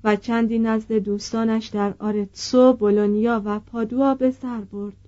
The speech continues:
در ضمن این اولین ده سالهٔ تبعید بود که دانته پاره‌ای از منظومه‌هایی را که خطاب به آن بانوی والا تبار ساخته بود، گرد آورد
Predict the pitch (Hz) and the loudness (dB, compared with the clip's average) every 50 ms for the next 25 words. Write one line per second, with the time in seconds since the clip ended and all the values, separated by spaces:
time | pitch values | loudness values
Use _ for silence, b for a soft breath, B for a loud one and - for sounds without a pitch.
0 | _ - _ _ _ _ - - - _ _ - b b b b b b b b | _ -20 _ _ _ _ -20 -20 -20 _ _ -20 b b b b b b b b
1 | b b b b b b b b - 226 247 254 262 262 254 269 294 320 339 330 | b b b b b b b b -2 4 6 6 6 6 4 2 0 0 2 2
2 | 330 330 - - 277 285 285 - - 214 214 202 208 208 202 202 208 208 202 208 | 0 0 -2 0 2 2 2 2 0 0 0 0 -2 -2 0 0 0 0 0 -2
3 | 202 202 202 - - - - 214 208 214 233 233 240 240 233 - 214 208 202 196 | -4 -4 -6 -12 -14 -8 -6 -4 -2 -2 -2 -2 -2 -6 -8 -8 -8 -8 -8 -8
4 | - - - 233 233 226 - 220 220 214 - - - 214 208 202 196 208 220 214 | -8 -6 -6 -6 -6 -6 -6 -6 -6 -6 -8 -12 -8 -4 -4 -4 -2 0 0 0
5 | 214 208 214 - 269 269 269 269 233 220 214 220 247 254 240 254 240 240 233 - | 2 0 0 2 0 0 0 0 -2 -2 0 2 2 0 0 0 -4 -4 -6 -4
6 | 208 202 208 202 196 208 208 202 202 208 202 226 233 233 226 226 220 220 - - | -4 -2 -2 -2 -4 -4 -4 -4 -4 -4 -4 -2 -2 -2 -2 -2 -6 -6 -4 -2
7 | 214 208 196 190 b b b b b b - - 226 220 220 - 269 269 269 269 | -2 -2 -2 -4 b b b b b b -8 -2 -2 -2 -2 0 0 2 2 2
8 | 262 226 214 - 233 247 254 226 208 208 208 208 220 240 247 254 247 196 202 202 | 2 -2 -2 0 0 0 0 0 0 0 0 0 0 0 0 0 0 0 0 -2
9 | 202 202 202 202 196 - 214 208 202 202 226 214 190 185 - - - 214 208 202 | -2 -2 -2 -4 -8 -8 -6 -6 -4 -2 -2 -2 -2 -2 -4 -6 -6 -4 -4 -4
10 | 202 - - - 226 220 - 269 269 269 - - 269 254 240 220 196 202 202 202 | -4 -6 -8 -8 -8 -4 0 0 0 0 0 0 0 0 0 0 -4 -6 -6 -6
11 | 202 202 202 202 196 | -6 -6 -6 -6 -6